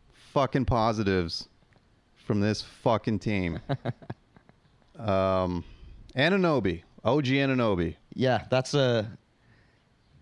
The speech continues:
Speaker 2: that's a huge positive, man.
Speaker 1: Very positive. Looked good.
Speaker 2: He just didn't look scared.
Speaker 1: Didn't look scared. I loved when they said, "LeBron's very strong," and he said, "Yeah, I'm strong too."
Speaker 2: I'm, I'm also strong.
Speaker 1: I like that.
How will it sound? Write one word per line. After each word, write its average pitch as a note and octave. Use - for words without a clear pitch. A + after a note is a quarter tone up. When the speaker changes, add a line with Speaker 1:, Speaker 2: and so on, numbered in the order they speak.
Speaker 2:
that's B2+
a C3+
huge A2+
positive, F#2+
man. F#2+
Speaker 1:
Very D3+
positive. C3
Looked C3+
good. C3+
Speaker 2:
He F3
just G#3+
didn't A3
look G#3+
scared. F#3+
Speaker 1:
Didn't C#3+
look D#3+
scared. B2
I A2
loved B2
when B2+
they A2
said, A#2+
"LeBron's A2
very A2+
strong," A2+
and A2+
he A2+
said, G#2
"Yeah, G#2
I'm G2+
strong G#2
too." G#2+
Speaker 2:
I'm, A2
I'm A#2
also G#2
strong. A2+
Speaker 1:
I G2+
like G#2
that. G2